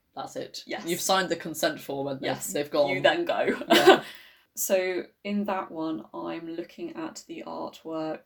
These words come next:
Speaker 2: Rest Energy by Marina
Speaker 1: Ah,
Speaker 2: Abramovic.
Speaker 1: I could see
Speaker 2: anyway.
Speaker 1: you setting that up. That was
Speaker 2: Yes.
Speaker 1: nicely done.
Speaker 2: Thank you, thank you. Which for the listeners is basically, it's a performance piece. I think it's approximately four minutes long.
Speaker 1: Right.
Speaker 2: Um,
Speaker 1: I don't, yeah, see,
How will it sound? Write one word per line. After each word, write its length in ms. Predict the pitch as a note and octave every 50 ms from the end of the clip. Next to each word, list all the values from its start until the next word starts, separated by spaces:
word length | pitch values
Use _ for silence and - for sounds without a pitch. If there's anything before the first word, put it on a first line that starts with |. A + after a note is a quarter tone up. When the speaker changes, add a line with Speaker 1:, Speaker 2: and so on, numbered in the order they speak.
| - - _ _ _ _
Speaker 2:
Rest 320 | - D#3 D#3 - - -
Energy 520 | - D#3+ D#3+ D#3+ D#3 F3 E3+ F3 G#3+ A#3 - -
by 120 | E3 D#3+
Marina 400 | D#3 D#3 D#3+ D#3 D#3 D#3 D#3 D#3+
Speaker 1:
Ah, 80 | D#3+ D#3+
Speaker 2:
Abramovic. 400 | E3 D#3+ D#3+ D#3+ E3 E3+ E3 -
Speaker 1:
I 140 | - G3 D#3+
could 100 | D#3+ - E3
see 40 |
Speaker 2:
anyway. 160 | E3+ F3+ E3+ F#3+
Speaker 1:
you 80 | G#3
setting 300 | G3+ - G3 D#3+ D#3 D#3
that 100 | D#3 D#3
up. 260 | D3 D#3 F3 F3+ - - - - -
That 60 | - F#3
was 40 |
Speaker 2:
Yes. 200 | F3+ E3+ F3 F3 E3
Speaker 1:
nicely 320 | D#3+ D#3 D#3 - F3 D#3+
done. 260 | C#3 D3 D3 D#3 F3 - -
Speaker 2:
Thank 220 | - F#3 F3+ -
you, 80 | - G3+
thank 280 | G#3 F#3+ F#3+ F#3+ G3+ -
you. 260 | G3 G3+ A#3 D4 D4 - - _
Which 260 | - F#3+ F#3 - - -
for 100 | - G3+
the 60 | F#3+
listeners 400 | G3+ G#3+ G#3 - - E3+ E3+ E3+
is 100 | E3 E3+
basically, 760 | - E3 E3+ F3 E3+ E3+ - - - E3 E3 E3 D#3+ D#3+ -
it's 160 | - - - -
a 60 | F#3+
performance 580 | - - G#3 - - G3+ G3+ F#3+ F3 - -
piece. 340 | - - - - - - -
I 60 | -
think 180 | - - - -
it's 180 | A#3 - - _ _ _ _ -
approximately 760 | G#3+ - _ - - - - - - - - G#3+ F#3 - A3
four 360 | - - - G#3+ G#3 G#3 G#3
minutes 320 | G#3 G#3+ A3 - - -
long. 360 | G3 G3 G3+ A#3 C4+ D4 F4 - -
Speaker 1:
Right. 220 | E3 - - -
Speaker 2:
Um, 440 | F#3+ F#3 F#3 F3+ F3 F3+ F3+ F3+ - _ _ _ _ _ _ -
Speaker 1:
I 100 | - G#3
don't, 160 | B3+ F4+ -
yeah, 120 | B3 F4+ E4+
see, 220 | - E4+ D#4+ D#4